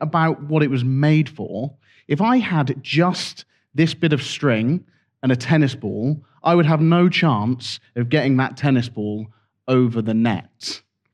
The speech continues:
Now, granted, I'm a terrible tennis player, but I think even Roger Federer would struggle. Why?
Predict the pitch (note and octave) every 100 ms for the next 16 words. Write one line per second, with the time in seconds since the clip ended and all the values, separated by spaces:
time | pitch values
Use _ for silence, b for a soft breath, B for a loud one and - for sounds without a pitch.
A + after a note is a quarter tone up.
0 | _ _ _ - E3 F#3+ F#3 E3 D3+ E3+
1 | F3+ E3 C3+ B2 D#3+ D3 B2 B2 C3+ A#2+
2 | - G#2+ G#2 E3 D#3 E3+ F3 E3+ D3+ D3
3 | C#3+ B2+ A#2 A#2+ A2+ G#2 G2+ G2+ b b
4 | - A2 G#2+ - A#2+ G#2+ F#2+ G2 - _
5 | _ _ _ _ _ - C#3 C#3+ B2 G#2
6 | G#2